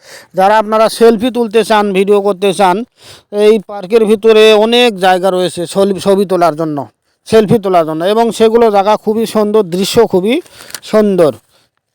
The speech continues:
এই দেখেন, এ-, এটা কিন্তু ছোট বাচ্চাদের জন্যই করা হয়েছে এই জায়গাটা। একদিকে আমি প্রথমে ভয় পাইছিলাম, তারপরে ওনাকে একটু টাকা দিলাম, যে কো-, যেহেতু হাত পেতে রয়েছে। এরপরে দেখেন, এই যে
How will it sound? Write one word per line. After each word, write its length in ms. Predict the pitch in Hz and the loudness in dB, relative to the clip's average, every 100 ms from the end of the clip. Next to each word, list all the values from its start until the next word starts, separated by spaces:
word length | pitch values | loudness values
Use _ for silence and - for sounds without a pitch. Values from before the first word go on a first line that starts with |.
| - | -10
এই 60 | 196 | -2
দেখেন, 300 | 214 196 196 | 0 0 0
এ-, 240 | 185 196 214 | 0 -2 -4
এটা 220 | 214 226 | -4 -2
কিন্তু 200 | 226 220 | -4 -8
ছোট 260 | - 220 | -4 -2
বাচ্চাদের 580 | 220 208 - 214 202 190 | 0 -2 -4 -6 -4 -4
জন্যই 300 | 196 196 208 | -6 -4 -6
করা 280 | - 196 190 | -4 -2 0
হয়েছে 440 | 175 170 185 180 | 0 0 -2 -2
এই 120 | 175 170 | -2 -2
জায়গাটা। 540 | 170 165 170 170 220 - _ _ _ _ | -2 -2 -4 -2 -2 -4 _ _ _ _
একদিকে 260 | 208 196 208 | -6 -4 0
আমি 260 | 202 202 196 | 0 0 -2
প্রথমে 320 | 190 196 196 | -4 -4 -2
ভয় 240 | 160 185 | 0 0
পাইছিলাম, 680 | 202 196 196 185 170 202 202 | 0 -2 -2 0 0 -2 -4
তারপরে 440 | 190 180 185 190 | -2 -2 -4 -2
ওনাকে 260 | 190 190 180 | -2 -4 -6
একটু 180 | 175 185 | -10 -6
টাকা 320 | 202 180 185 | -4 0 0
দিলাম, 280 | 175 175 180 | 0 -2 -2
যে 80 | 185 | -2
কো-, 300 | 185 180 165 - - - | 0 0 0 -8 -20 -8
যেহেতু 240 | 190 190 | -4 -2
হাত 260 | 156 190 165 - | 0 0 -2 -6
পেতে 200 | 180 175 | -6 -4
রয়েছে। 500 | 165 165 - 170 220 - - _ _ - | -2 -4 -4 -6 -6 -10 -20 _ _ -8
এরপরে 460 | 185 185 202 202 | -8 -4 -4 -2
দেখেন, 320 | 196 190 190 185 | -2 -4 -4 -4
এই 120 | 185 | -4
যে 160 | 190 | -4